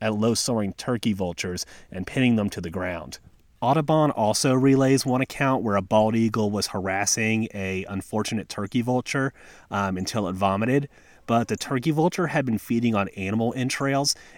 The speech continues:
and so this, like, long piece of intestine was, like, stuck hanging out of its throat, and the bald eagle, seemingly furious at the vulture for refusing to vomit, um, killed it.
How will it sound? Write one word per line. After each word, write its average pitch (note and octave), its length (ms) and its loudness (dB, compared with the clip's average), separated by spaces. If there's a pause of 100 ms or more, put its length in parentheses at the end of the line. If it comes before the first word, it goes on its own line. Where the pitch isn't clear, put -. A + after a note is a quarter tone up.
and A#2+ 160 0
so C3 240 2
this, A#2+ 240 0
like, G#2+ 220 -2
long A#2+ 540 2
piece A#2+ 260 0
of B2 80 -4
intestine A2 640 -2
was, G2 180 -2
like, F#2 260 -4 (300)
stuck - 440 0
hanging A2+ 480 0
out G#2+ 180 2
of G#2 60 -2
its - 180 -2
throat, G2+ 460 -2
and G2+ 280 -4
the G2+ 80 -2
bald A2 340 0
eagle, A2+ 440 0 (240)
seemingly G#3 580 6
furious C#3 640 6
at G#2+ 100 0
the A2 80 -2
vulture G#2+ 400 -2
for G2+ 380 -2
refusing A2+ 600 0
to A2 80 -4
vomit, G2 540 -2
um, G2 320 -4
killed G2+ 360 -4
it. D2+ 180 -14